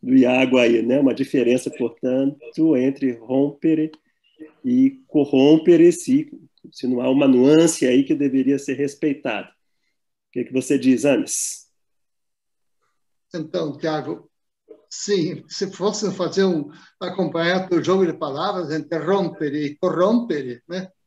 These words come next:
Speaker 2: Ah, sim, ah, o, o, a ruptura das leis, né, né, inevitavelmente, eh, leva a um ordenamento político a sua corrupção. Nesse sentido, você tem razão, né?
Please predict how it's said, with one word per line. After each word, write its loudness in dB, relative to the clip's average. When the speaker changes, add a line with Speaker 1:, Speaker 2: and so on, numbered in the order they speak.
Speaker 2:
Ah, -8
sim, -4
ah, -8
o, 2
o, -6
a -8
ruptura 2
das -6
leis, -8
né, -2
né, -4
inevitavelmente, -2
eh, -10
leva 2
a -8
um -4
ordenamento 0
político -8
a -10
sua -2
corrupção. -6
Nesse -2
sentido, -6
você -14
tem -8
razão, -8
né? -12